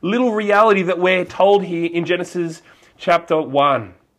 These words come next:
Especially in verse twenty-seven. There's this beautiful little three-line poem that is given to us.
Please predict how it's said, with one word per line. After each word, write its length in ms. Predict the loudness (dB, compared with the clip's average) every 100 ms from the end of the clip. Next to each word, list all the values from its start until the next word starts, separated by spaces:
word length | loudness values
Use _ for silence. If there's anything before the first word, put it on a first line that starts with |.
| _ _ _ _
Especially 640 | -14 -2 0 2 0 -2 -2
in 80 |
verse 160 | -2 -2
twenty-seven. 540 | -2 -2 0 0 0 -2
There's 200 | -4 -6
this 160 | -10
beautiful 480 | -6 -2 -2 -2 -4
little 200 | -2 -2
three-line 600 | -4 -6 -2 2 2 0
poem 440 | 0 2 2 0 -2
that 100 | -6
is 140 | -8
given 240 | -10 -10 -6
to 120 | -2
us. 520 | -2 -4 -18 -20 -20